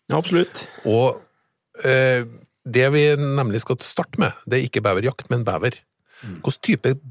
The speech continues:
Speaker 2: dyr snakker vi om her?
Speaker 1: Nei, det er jo en stor gnager, da. Som lever stort sett i vann. Eh... Ja, den, eh, den er jo nokså karakteristisk. Stor, flat hale, bygger dammer og hytter, og,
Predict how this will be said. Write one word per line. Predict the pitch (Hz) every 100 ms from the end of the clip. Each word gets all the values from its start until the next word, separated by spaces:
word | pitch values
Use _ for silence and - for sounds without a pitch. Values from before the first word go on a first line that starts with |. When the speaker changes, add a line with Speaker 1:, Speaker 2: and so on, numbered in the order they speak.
| 110 95
Speaker 2:
dyr | 101 104 147
snakker | 165 170 -
vi | 120
om | 247
her? | - - - _ _ _ _ _ _ _ _ _ _ - - - - _ -
Speaker 1:
Nei, | 139
det | 135
er | 135
jo |
en | 156
stor | - 139 151
gnager, | 120 120 196 147
da. | - - - - _ _ _ _ - _ _ _ _ _ - - - -
Som | - 113
lever | 117 113 117
stort | 110 117 -
sett | 117 131
i |
vann. | 135 156 175 143 - _ _ _
Eh... | - 107 101 101 101 101 101 98 104 - - - - - _ -
Ja, | - - - -
den, | 104 101 104 101
eh, | 101 101 98 101 104 95
den | 101
er | 101 110
jo | 107
nokså | 107 127
karakteristisk. | 117 110 113 113 - 160 - - -
Stor, | - 120 127
flat | 127 123 127
hale, | 127 123 143 160 156 139 - _ 123
bygger | 120 135 131
dammer | 123 135 135
og | 143 139
hytter, | 147 - - 180
og, | 151